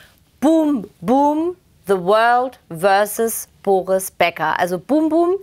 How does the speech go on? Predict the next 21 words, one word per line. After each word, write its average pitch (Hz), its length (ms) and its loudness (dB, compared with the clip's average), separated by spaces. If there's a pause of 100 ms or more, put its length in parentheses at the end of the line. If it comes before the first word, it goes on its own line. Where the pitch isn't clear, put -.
(180)
die 214 100 -2
Welt 226 320 0 (240)
gegen 214 520 -4
Boris 196 360 -2
Becker. - 380 -6 (720)
Alleine 330 480 0
der 302 260 0
Titel, 160 500 -4 (380)
als 214 140 -8
ich 254 100 -12
das 285 220 -2
gelesen 240 420 0
habe, 202 140 -4
habe 202 140 -4
ich - 80 -14
gedacht, 202 240 -4
das 214 100 -8
ist 254 100 -2
ja 240 120 0
wieder 214 260 0
typisch. - 480 -6